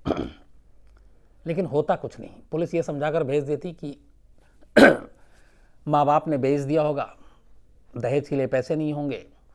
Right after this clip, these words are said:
तो लड़कियां अपनी मर्ज़ी से किसी के साथ चली गई होंगी या किसी कोठे पे होंगी,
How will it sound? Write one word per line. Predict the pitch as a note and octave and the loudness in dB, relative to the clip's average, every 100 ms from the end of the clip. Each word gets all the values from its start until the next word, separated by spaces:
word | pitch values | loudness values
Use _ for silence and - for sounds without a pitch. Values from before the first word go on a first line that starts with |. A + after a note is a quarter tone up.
| - - - | -20 -14 -6
तो | |
लड़कियां | C#3 C3 C#3 D3 B2 | -2 -2 -2 -2 -2
अपनी | B2+ | -4
मर्ज़ी | A#2+ B2+ B2+ D3 | -2 -2 -2 -4
से | D3+ C3 | -4 -8
किसी | A#2+ C#3+ B2 A2 | -10 -12 -12 -12
के | A#2 | -12
साथ | - B2 | -6 -6
चली | - C3 C#3 | -6 -8 -6
गई | C#3 C#3 | -4 -6
होंगी | C3 B2+ A#2+ | -8 -8 -8
या | |
किसी | G#2+ A2 A2+ | -10 -12 -14
कोठे | G#2 B2 C3 C3+ | -12 -10 -8 -8
पे | B2+ | -10
होंगी, | B2 A2 G2 | -12 -14 -18